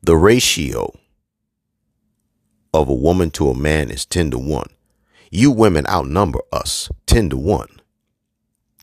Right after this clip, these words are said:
Yeah, you're the most educated, without question.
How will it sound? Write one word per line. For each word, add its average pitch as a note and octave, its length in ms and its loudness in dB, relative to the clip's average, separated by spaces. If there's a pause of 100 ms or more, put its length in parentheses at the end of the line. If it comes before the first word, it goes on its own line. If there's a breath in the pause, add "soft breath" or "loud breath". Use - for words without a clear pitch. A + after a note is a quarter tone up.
(1700)
Yeah, F#2+ 260 4
you're F#2+ 260 4
the F#2+ 100 2
most G2+ 300 2
educated, F2 640 -2 (400)
without E2+ 340 0
question. - 440 -2